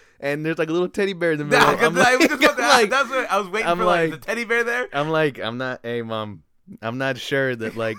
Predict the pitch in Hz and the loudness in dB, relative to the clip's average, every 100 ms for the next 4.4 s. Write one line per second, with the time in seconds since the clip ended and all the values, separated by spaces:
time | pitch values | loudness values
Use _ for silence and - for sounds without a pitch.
0 | - - 113 127 139 131 131 127 127 - | -12 -12 -10 -8 -6 -4 -2 -2 -4 -4
1 | 139 127 123 127 123 117 113 113 123 127 | -4 -4 -6 -6 -6 -10 -12 -8 -6 -6
2 | 123 135 156 165 156 143 143 127 127 123 | -8 -4 0 0 0 -2 -2 -4 -6 -6
3 | 117 156 139 135 123 113 110 - _ - | -4 0 0 -2 -2 0 -2 -8 _ -20
4 | _ _ _ | _ _ _